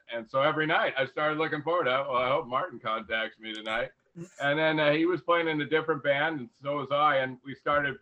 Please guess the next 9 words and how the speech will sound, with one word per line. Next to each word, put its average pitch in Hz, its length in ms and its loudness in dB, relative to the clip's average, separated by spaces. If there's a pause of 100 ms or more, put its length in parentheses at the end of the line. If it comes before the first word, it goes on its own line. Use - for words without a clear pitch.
(200)
putting 147 240 -2
our 127 140 0
two 139 180 -6
bands 135 340 0
together 127 360 0
at 107 120 -2
shows, 135 420 -4 (540)
and, 117 400 0
uh, 107 260 0